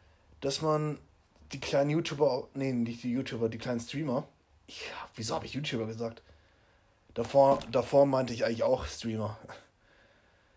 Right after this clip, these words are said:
Dass man die einfach so ein bisschen unterstützt. Und gut, der Content muss de-, muss den Leuten, die zuschauen, ja auch gefallen. Das ist ja, das ist ja kein Selbstläufer.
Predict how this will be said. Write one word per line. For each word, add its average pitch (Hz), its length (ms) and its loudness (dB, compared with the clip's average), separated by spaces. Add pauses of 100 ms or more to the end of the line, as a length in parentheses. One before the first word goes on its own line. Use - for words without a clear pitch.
(180)
Dass 117 160 -4
man 127 140 -2
die 127 100 0
einfach 123 220 -2
so 117 80 -4
ein 113 40 -2
bisschen 120 220 -4
unterstützt. 110 640 -6 (540)
Und 113 480 -8 (2750)
gut, - 440 -2
der 120 220 2
Content 147 480 0
muss 131 160 -2
de-, 131 220 -4
muss 127 220 -4
den 127 120 0
Leuten, 123 240 4
die 117 100 -2
zuschauen, 123 400 -2
ja 117 120 0
auch 110 120 -2
gefallen. 117 440 -6
Das 113 160 -4
ist 104 160 -6
ja, 107 260 -4 (1120)
das 120 160 -8
ist 135 80 -6
ja 147 80 2
kein 131 160 -4
Selbstläufer. - 720 -4